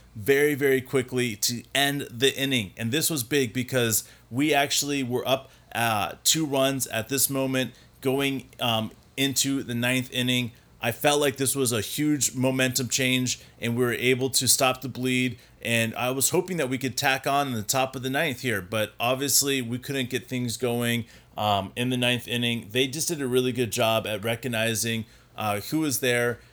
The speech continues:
Uh, they pitched, uh, I feel like they went out to fool us with pitches, something Mark and I talked about. They decided to come out and fool our guys,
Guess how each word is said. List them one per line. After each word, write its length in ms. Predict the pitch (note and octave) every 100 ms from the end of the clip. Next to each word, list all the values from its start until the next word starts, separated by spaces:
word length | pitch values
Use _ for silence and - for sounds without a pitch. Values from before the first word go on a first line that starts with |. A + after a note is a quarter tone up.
| - -
Uh, 220 | G#2 F#2+
they 220 | A2 C#3+
pitched, 560 | - D#3 D#3+ - - - -
uh, 280 | A#2 G#2+ - - A#2+
I 100 | A#2+
feel 200 | - F#3+
like 300 | D3+ - - - _ - _ _ -
they 160 | B2+ E3
went 200 | E3+ D#3
out 200 | C#3+ -
to 100 | B2+
fool 340 | - D#3+ D#3+
us 200 | D3 -
with 160 | C3+ -
pitches, 400 | C3 B2+ G2+ -
something 320 | B2+ C#3 C3
Mark 240 | B2+ B2+
and 80 | B2+
I 80 | B2
talked 400 | - B2+ B2 B2
about. 320 | A2 F#2 - - - - -
They 140 | C3
decided 580 | B2 C3 - C#3+ D3+ D3
to 60 | D3
come 240 | D3 C#3
out 240 | B2 B2
and 140 | A2+ A2+
fool 460 | - D#3 D#3+ D3+ -
our 180 | B2
guys, 540 | A#2+ A#2+ A2+ A#2 A2+